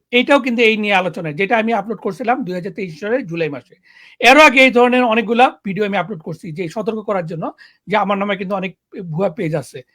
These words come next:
তারপরেও এই যে ভদ্রলোক, এই যে ভদ্রলোক, এই যে সে কি, সে কয়েকটা দিন ধরে আমাকে নক করতেছে যে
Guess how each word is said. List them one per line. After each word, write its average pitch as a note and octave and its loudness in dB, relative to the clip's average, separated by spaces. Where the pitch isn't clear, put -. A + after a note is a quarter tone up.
তারপরেও B3 6
এই A3+ 0
যে B3 0
ভদ্রলোক, F3+ -2
এই F#3 -8
যে G3+ -2
ভদ্রলোক, F3+ -2
এই E3 -12
যে D#3 -4
সে - 0
কি, A#3+ 0
সে C4 0
কয়েকটা C#4+ 2
দিন B3+ 4
ধরে A#3 6
আমাকে G#3+ 2
নক G3+ 0
করতেছে E3+ -8
যে F3+ -2